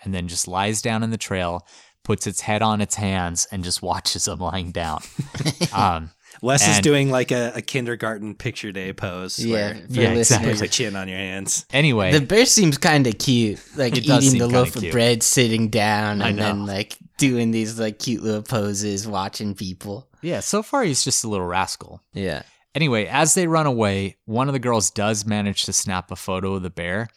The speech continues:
Speaker 1: and she has this photo of it as it got up and walked across the log jam. And, um, they get back to Lake McDonald later that evening, and Jerry actually decides not to make a report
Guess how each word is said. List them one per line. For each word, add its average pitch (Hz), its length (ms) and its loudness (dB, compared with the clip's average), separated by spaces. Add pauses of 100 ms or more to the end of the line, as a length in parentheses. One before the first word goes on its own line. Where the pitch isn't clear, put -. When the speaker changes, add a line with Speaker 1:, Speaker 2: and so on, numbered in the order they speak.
(580)
Speaker 1:
and 98 300 0
she 107 180 0
has 107 200 0
this 107 160 0
photo 98 340 2
of 90 120 -4
it 90 140 -4
as 92 220 -2
it 98 80 -4
got 95 240 -4
up 90 160 -6
and 90 120 -6
walked 87 260 -8
across 90 340 -6
the 92 120 -6
log 87 320 -4
jam. 85 360 -16 (280)
And, 90 300 -6
um, 87 300 -4 (440)
they 131 160 6
get 151 120 2
back 131 220 0
to 131 100 -2
Lake 113 220 0
McDonald 98 480 0
later 92 240 -4
that 87 180 -4
evening, 92 500 -4
and 95 160 -4
Jerry 131 360 2
actually 110 320 0
decides 95 420 -2
not 98 300 -2
to - 100 -8
make 95 180 -6
a 95 60 -8
report 85 560 -8